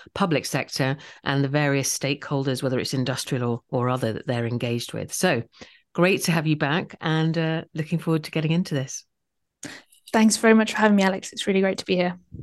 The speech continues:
Speaker 1: So, um, for those who didn't yet, and I hope you'll do your homework and go back and listen to that first episode, but for those who didn't hear the first podcast recording, which I think is a good eighteen months ago, uh, Lily, do you think you could just give a bit of a background to you,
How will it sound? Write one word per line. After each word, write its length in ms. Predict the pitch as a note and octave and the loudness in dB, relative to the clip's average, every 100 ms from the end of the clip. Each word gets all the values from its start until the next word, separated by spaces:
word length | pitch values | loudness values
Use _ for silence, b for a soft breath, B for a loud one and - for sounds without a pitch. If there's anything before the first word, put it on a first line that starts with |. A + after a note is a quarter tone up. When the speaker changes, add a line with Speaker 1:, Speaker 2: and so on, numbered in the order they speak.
| B B B B _ _ - | B B B B _ _ 0
Speaker 1:
So, 360 | D4+ C4+ A3+ - A3+ | 4 6 6 2 2
um, 220 | A#3 A3+ | 4 4
for 140 | B3+ | 4
those 420 | A#3 B3+ C#4 C#4 | 6 6 6 6
who 280 | - A3 G3+ F3 - | 4 4 4 0 0
didn't 320 | A#3 B3 B3+ | 2 2 0
yet, 640 | E3+ E3 D3 F3+ - - - - | 2 2 2 -2 -6 -14 -14 -8
and 300 | C#3+ B2+ B2 | -6 -4 -4
I 80 | A#2+ | -2
hope 300 | E3+ F#3 D3+ | 0 0 0
you'll 100 | C3+ | 0
do 100 | C#3 | 2
your 140 | C3+ | 0
homework 460 | C3 C#3 C#3+ E3+ D3 | 2 2 2 2 -2
and 120 | B2 | -2
go 160 | B2+ | -2
back 280 | A#2+ C3 - | -4 -6 -2
and 80 | B2 | -2
listen 240 | C#3 C#3 | 0 0
to 100 | B2+ | -2
that 160 | B2 - | -2 -4
first 320 | - B2 - | 0 0 0
episode, 380 | C3 - C#3+ C#3 | -2 0 0 2
but 120 | D#3+ | 0
for 100 | - | 0
those 280 | G#3 A3 - | 2 2 4
who 200 | G3+ F#3+ B B B - | 2 2 B B B -2
didn't 300 | G3 A#3 - | 2 2 2
hear 260 | F3 D#3 | 0 2
the 100 | D#3 | 0
first 480 | D3+ - E3 D#3+ - | -4 -2 -2 -2 -6
podcast 480 | D3 - D3 C#3 - | -10 -6 -4 -4 -4
recording, 380 | C#3 D3 C#3+ C#3+ | -2 0 2 0
which 160 | - | 0
I 80 | F#3 | -2
think 400 | F#3 C#4 E4 - | 2 0 0 -2
is 140 | A3 A3+ | -4 -2
a 60 | |
good 180 | G3+ F4+ | -2 2
eighteen 420 | F#3+ F3 G3 E3+ | 2 2 2 4
months 300 | F3 A3 - | 4 2 -2
ago, 380 | D#3+ C#3 A#2 E3+ B B B - | 0 2 2 0 B B B -2
uh, 40 | |
Lily, 260 | B3+ A#3+ A3 | 2 2 2
do 100 | C#4 | 2
you 40 | |
think 160 | D4+ E4+ | 2 2
you 80 | |
could 120 | D#4+ - | 0 0
just 220 | B3 - | -2 0
give 260 | A3 G3+ - | -2 -2 -6
a 80 | F#3+ | -2
bit 160 | B3+ | 0
of 80 | C4+ | 2
a 80 | B3 | 0
background 560 | - - - D#3+ D#3 | 0 -2 0 0 0
to 100 | D3+ D#3 | -2 0
you, 380 | C#3+ B2 G3 | 2 2 0